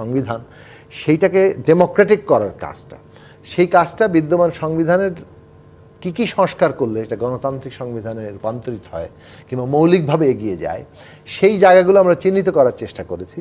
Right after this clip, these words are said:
এবং, আহ, এখন পর্যন্ত আমরা মনে করি যে আমাদের দলের পার্স-, ইয়া হচ্ছে যে আমরা ঠিক পথেই আছি। সংবিধান সংস্কার সহ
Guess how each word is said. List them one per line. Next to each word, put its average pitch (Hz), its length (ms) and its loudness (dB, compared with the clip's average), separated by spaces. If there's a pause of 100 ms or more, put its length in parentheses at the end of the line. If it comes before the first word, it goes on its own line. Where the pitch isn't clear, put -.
(400)
এবং, 196 400 4
আহ, 165 300 6 (160)
এখন 220 260 2
পর্যন্ত 208 300 2
আমরা 175 400 4
মনে 147 320 -2
করি 135 140 0 (100)
যে 156 120 2
আমাদের 165 280 0
দলের 139 300 2
পার্স-, 104 440 -6
ইয়া 110 120 -4
হচ্ছে 104 340 -12
যে 180 180 -2 (240)
আমরা 156 120 2 (120)
ঠিক 196 200 -2
পথেই 120 360 -2
আছি। - 160 -18 (420)
সংবিধান 135 360 0
সংস্কার 131 340 -6
সহ 131 160 -8